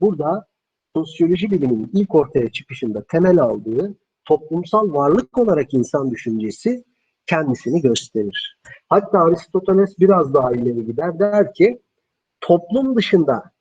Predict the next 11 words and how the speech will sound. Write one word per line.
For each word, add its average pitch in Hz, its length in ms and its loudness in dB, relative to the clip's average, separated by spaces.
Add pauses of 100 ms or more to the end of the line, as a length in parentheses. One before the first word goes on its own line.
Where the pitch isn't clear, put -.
(100)
yani 123 320 -6
polis, 185 440 2 (380)
Aristoteles'in 131 1000 0
orijinal 135 500 4
kelimesiyle 110 840 -2 (380)
polis 262 420 0
dışında 139 380 -2
yaşayan, 120 580 0 (220)
yani 165 260 2
o 175 220 6
neydi? 214 440 4